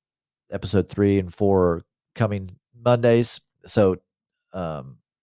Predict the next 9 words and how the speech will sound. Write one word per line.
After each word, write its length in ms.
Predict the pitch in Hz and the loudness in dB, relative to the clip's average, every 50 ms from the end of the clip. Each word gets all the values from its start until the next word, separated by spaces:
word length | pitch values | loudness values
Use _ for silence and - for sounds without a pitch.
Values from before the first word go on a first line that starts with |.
| _ _ _ _ _ _ _ _ _ _ _ _ | _ _ _ _ _ _ _ _ _ _ _ _
so 140 | - 113 | -6 -6
yesterday's 800 | 101 95 104 104 104 - 113 98 98 95 92 92 90 90 - - | -2 -2 -2 -2 -2 -2 -2 -2 0 0 0 -2 -4 -6 -10 -10
would 140 | 92 92 90 | -10 -8 -8
have 80 | 85 | -6
been, 400 | 80 87 85 85 85 82 82 80 - _ _ _ _ _ _ _ _ _ _ _ _ _ _ | -6 -4 -4 -4 -6 -8 -10 -16 -20 _ _ _ _ _ _ _ _ _ _ _ _ _ _
um, 580 | 80 80 78 73 - - - - - 139 139 - _ _ _ _ _ _ _ _ _ _ _ _ _ _ _ _ _ _ _ _ _ _ _ _ _ _ _ | -16 -14 -14 -14 -14 -14 -14 -14 -14 -16 -18 -20 _ _ _ _ _ _ _ _ _ _ _ _ _ _ _ _ _ _ _ _ _ _ _ _ _ _ _
the 120 | 98 82 - _ _ _ _ | -20 -20 -20 _ _ _ _
Peckers 360 | 107 95 90 90 85 80 - | -8 -6 -6 -6 -6 -8 -6
three. 400 | - 101 104 104 104 104 104 95 | -4 -2 0 0 0 0 -2 -4